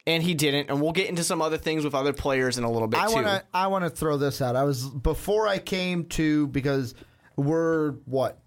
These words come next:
Speaker 2: podcast two in a row of me,
Speaker 1: Mm-hmm.
Speaker 2: 'cause I had to record the Primetime Podcast before this, but before I came to the Primetime Podcast today, I was watching the Doug Gottlieb Show, which I never do. I'm not
Speaker 1: Mm-hmm.
Speaker 2: really a huge fan of Doug, but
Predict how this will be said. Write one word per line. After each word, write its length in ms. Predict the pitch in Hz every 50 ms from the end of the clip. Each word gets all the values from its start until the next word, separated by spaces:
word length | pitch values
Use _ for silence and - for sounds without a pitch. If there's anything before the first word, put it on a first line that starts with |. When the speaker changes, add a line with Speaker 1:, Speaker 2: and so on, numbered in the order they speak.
| _ _ _ - - 123 123 117 113 - - - - -
Speaker 2:
podcast 680 | - - 151 151 139 151 - 170 156 143 127 - - -
two 320 | - - 147 143 147 147 147
in 80 | 139
a 80 | 131 123
row 340 | 117 120 117 127 131 135 131
of 120 | 127 117
me, 100 | 151 147
Speaker 1:
Mm-hmm. 200 | 143 139 120 127
Speaker 2:
'cause 180 | 120 - 135 127
I 80 | 123 123
had 100 | 120 117
to 60 | 123
record 320 | 123 120 - 135 135 127 117
the 120 | 123 120
Primetime 500 | 123 - 135 131 123 120 127 117 117 117
Podcast 520 | - 120 120 127 127 - 131 120 113 110 -
before 380 | 123 113 - - 143 143 143
this, 240 | 131 127 123 113 -
but 320 | - - 143 135 123 - - - - - - - - - -
before 340 | 143 139 - - 208 220 220
I 40 | 208
came 260 | - 214 196 196 185
to 60 | 160
the 80 | 160 156
Primetime 460 | - 156 156 151 147 156 151 139 127
Podcast 600 | - 143 139 135 120 - 139 127 120 117 - -
today, 420 | - - 120 123 120 117 98 - - - _ _ - - _ _ _ _ _ _ _ -
I 80 | - 147
was 120 | 143 123
watching 440 | 143 143 143 143 - 147 139 131 117
the 100 | 135 -
Doug 280 | 113 143 123 123 120 113
Gottlieb 400 | 151 160 175 - 135 131 123 113
Show, 220 | - - 117 107
which 220 | 117 156 170 - -
I 100 | 226 240
never 440 | 208 180 170 175 202 190 170 156 135
do. 340 | 113 - 120 117 117 107 95
I'm 200 | 90 113 139 156
not 160 | 165 165 139
Speaker 1:
Mm-hmm. 100 | 135 -
Speaker 2:
really 220 | 160 160 156 151
a 40 | 143
huge 280 | 135 147 151 147 143 -
fan 340 | - 151 143 143 147 147 147
of 180 | 147 139 120 -
Doug, 400 | 143 143 143 147 147 143 131 -
but 260 | 139 127 117 120